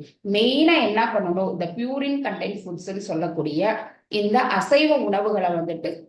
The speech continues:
கம்மி பண்ணணும். அதாவது ஃபுல்லா எடு-, நிப்பாட்டிட்டோம் அப்படின்னா ஃபர்தர் அட்டாக் வராம இருக்கும். அட்லீஸ்ட் இல்லைன்னா எடுக்கக்கூடிய ஃப்ரீக்வன்சியை வந்து நம்ம கம்மி பண்ணிக்கிட்டோம் அப்படின்னா கூட வந்து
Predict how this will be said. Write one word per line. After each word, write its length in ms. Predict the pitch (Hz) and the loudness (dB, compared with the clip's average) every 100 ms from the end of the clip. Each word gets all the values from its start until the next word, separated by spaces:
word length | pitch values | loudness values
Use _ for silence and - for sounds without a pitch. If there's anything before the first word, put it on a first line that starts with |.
| - | -6
கம்மி 220 | 185 185 | -2 -2
பண்ணணும். 420 | 185 147 143 139 - _ | -4 -6 -6 -8 -12 _
அதாவது 280 | - 190 285 | 0 2 2
ஃபுல்லா 420 | - 208 233 277 294 294 | 0 0 2 6 6 4
எடு-, 220 | 220 208 | 2 0
நிப்பாட்டிட்டோம் 600 | 214 214 240 233 233 220 | 0 2 2 0 -2 -2
அப்படின்னா 300 | 190 196 262 339 | -2 -4 -4 -6
ஃபர்தர் 420 | - 208 - 254 220 | -2 -2 2 2 2
அட்டாக் 340 | - 202 196 | 2 -2 0
வராம 280 | 175 175 185 | -2 -2 -2
இருக்கும். 340 | 170 156 240 - _ - | -4 -4 -6 -8 _ -6
அட்லீஸ்ட் 420 | 208 208 320 - | -4 0 -2 -2
இல்லைன்னா 280 | 269 240 262 220 | -2 0 0 4
எடுக்கக்கூடிய 560 | 233 - - 311 269 240 | 2 2 -2 -2 -2 -4
ஃப்ரீக்வன்சியை 640 | - 302 311 339 269 240 | -2 -4 -2 -4 -2 -2
வந்து 180 | 208 208 | -2 -2
நம்ம 180 | 233 214 | -2 -2
கம்மி 260 | 185 190 208 | -4 -2 -2
பண்ணிக்கிட்டோம் 540 | 190 170 170 170 170 | 0 -2 -2 -2 0
அப்படின்னா 360 | 170 165 175 214 | 0 -2 -2 -2
கூட 180 | 208 180 | 0 0
வந்து 240 | 185 170 | 2 2